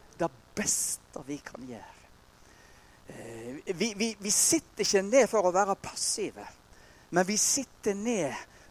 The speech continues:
fordi det å lytte til hans ord, det å bare høre hva han har å si, er det viktigste vi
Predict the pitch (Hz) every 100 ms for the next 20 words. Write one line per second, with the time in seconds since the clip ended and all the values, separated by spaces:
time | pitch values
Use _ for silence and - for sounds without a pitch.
0 | - 208 196 240 240 180 147 240 240 180
1 | 175 165 262 - - 208 190 175 220 185
2 | - - 208 120 117 - - - - -
3 | 160 240 233 202 226 240 233 170 208 254
4 | 220 202 202 196 185 220 180 170 160 160
5 | - 196 123 - - - 185 180 185 196
6 | 139 - 269 - - - 294 220 175 -
7 | 160 190